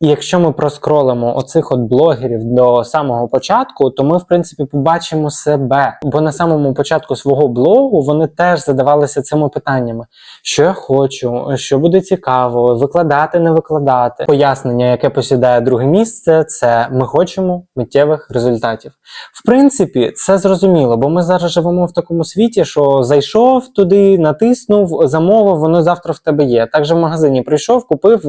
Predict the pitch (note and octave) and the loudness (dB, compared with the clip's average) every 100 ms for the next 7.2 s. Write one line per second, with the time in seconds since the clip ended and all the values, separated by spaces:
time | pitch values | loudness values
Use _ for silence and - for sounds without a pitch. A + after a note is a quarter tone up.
0 | C3+ C3 G3 A3 C#3+ C#3+ C#3 - A#2 A2 | 2 2 2 0 0 0 0 -2 -2 -2
1 | C3+ E3+ D#3+ - C3+ C3 C#3 C#3 G#3+ A3+ | -4 -2 -2 -2 -2 0 0 2 2 2
2 | F3+ D#3+ - - - - D3 D#3 F#3 E3 | 0 -2 -6 -20 -20 -2 0 2 2 2
3 | D3 - - - B2+ C3 B2+ D3+ - A4 | 0 -4 -12 -8 -4 0 0 -2 0 2
4 | G4+ D4+ C4 G3 F#3+ B3 A#3 B3+ A#3+ A3 | 4 4 4 4 4 2 2 2 0 0
5 | B3+ A#3+ A#3+ A#3 B3 A#3+ A#3+ G#3 D#3 C3 | 0 2 0 0 -2 -2 2 4 2 2
6 | C#3+ F3 F3 D3+ D#3 D#3 E3 E3 D#3 C#3+ | 2 2 2 -2 -2 0 2 2 2 0
7 | - | -6